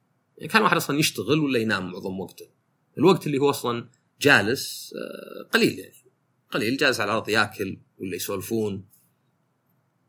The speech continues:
لكن حنا الحين الواحد يجلس بالساعات. آه، حتى الإضاءة اللي قلتها قبل العكس يصير، إنك ممكن ما تشوف الشمس كل اليوم، إنك في مكتب مقفل يعني. أنا أتذكر واحد كان يقول،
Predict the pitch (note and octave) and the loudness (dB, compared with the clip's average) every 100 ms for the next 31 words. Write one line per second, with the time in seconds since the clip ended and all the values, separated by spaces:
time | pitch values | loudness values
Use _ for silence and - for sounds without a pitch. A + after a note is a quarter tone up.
0 | _ _ _ - B2 - G3+ F3+ - F3 | _ _ _ -2 -2 0 2 2 2 -4
1 | F3 D#3+ E3 D#3 D3+ D#3 D#3 D3 C#3+ - | -2 -2 -2 -2 -6 -6 -6 -6 -6 -6
2 | - - _ _ _ _ _ _ - - | -10 -14 _ _ _ _ _ _ -2 0
3 | D3 A#2 G2+ - - - _ _ _ _ | 2 2 0 -2 -18 -20 _ _ _ _
4 | _ _ _ G#2 G#2 G2+ G2+ G2+ G#2 G2+ | _ _ _ -6 -4 -4 -4 -4 -4 -6
5 | G2+ - - _ - D#3 D3 D3+ A#2 G#2+ | -10 -14 -20 _ -6 0 6 6 6 2
6 | B2 G#2+ G#2 C#3 B2 - - A2+ D#3 - | -2 -2 -2 0 -2 -4 0 2 2 -2
7 | - - - _ _ _ - G#2+ A#2+ - | -6 -10 -12 _ _ _ -10 -6 -6 -2
8 | B2+ D#3 F3 - - G#2 - - - _ | 0 0 -2 -2 -4 -4 -6 -10 -18 _
9 | _ _ _ - E3+ D#3+ A#2 E2+ - _ | _ _ _ -4 0 2 2 -2 -10 _
10 | - - _ C#3 A#2+ - C3+ - G#2 G#2+ | -20 -20 _ -14 -6 -2 -2 -2 -4 -2
11 | A2+ - E2 D2 - F#2+ G2+ - C3+ C3+ | -4 -6 -12 -14 -16 -12 -8 -2 2 2
12 | C3 B2+ B2 A#2 C3 A#2+ | 0 -2 -2 2 2 0